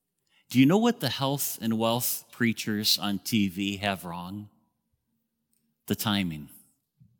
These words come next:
"My best life is not right now," to quote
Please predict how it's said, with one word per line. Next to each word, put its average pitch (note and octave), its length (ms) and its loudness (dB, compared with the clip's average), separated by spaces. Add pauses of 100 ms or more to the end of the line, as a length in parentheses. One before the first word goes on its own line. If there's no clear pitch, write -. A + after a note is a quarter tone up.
(2250)
"My D3+ 220 4
best D3+ 580 4
life G#2+ 680 -2 (420)
is G#2 220 2
not G#2+ 300 -2
right F2+ 220 -8
now," D#2 340 -12 (2000)
to F#2+ 80 0
quote F#2+ 360 -2